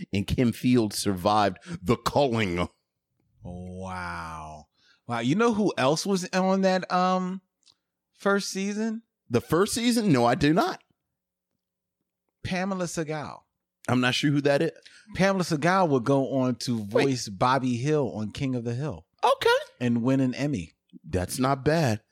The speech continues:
Speaker 1: I know she's like, "Take that, Facts of Life."
Speaker 2: Oh, wow.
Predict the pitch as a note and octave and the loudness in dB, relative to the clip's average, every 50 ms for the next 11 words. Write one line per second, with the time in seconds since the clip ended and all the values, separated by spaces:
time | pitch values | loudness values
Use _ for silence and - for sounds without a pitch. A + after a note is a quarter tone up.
0 | _ _ _ - A2+ A2+ A#2+ B2+ A#2+ - - C#3 A2+ F2+ F2 - - - - - | _ _ _ -4 -2 0 0 0 0 -2 0 0 2 2 2 0 -2 -2 0 0
1 | - - - C3 C#3 A2+ E2+ - - - - A2+ A2 G#2 - - A2+ G#2 G2 G2 | 0 2 0 0 0 0 -2 -6 -10 -6 -2 0 0 0 0 0 0 0 2 4
2 | G2+ G#2 G#2 G2+ - - - _ _ _ _ _ _ _ _ _ _ _ _ _ | 4 4 2 2 -2 -8 -16 _ _ _ _ _ _ _ _ _ _ _ _ _
3 | _ _ - - E3 E3+ F3+ F3 B2 E2+ D2+ - - A2 - - - - - F2 | _ _ -10 -8 -6 -4 -2 -2 -2 -2 -4 -8 -12 -12 -14 -12 -12 -10 -8 -6
4 | F2 F2 F2+ F2+ F2+ - - D2 D#2 | -4 -4 -2 -2 -2 -2 -4 -6 -8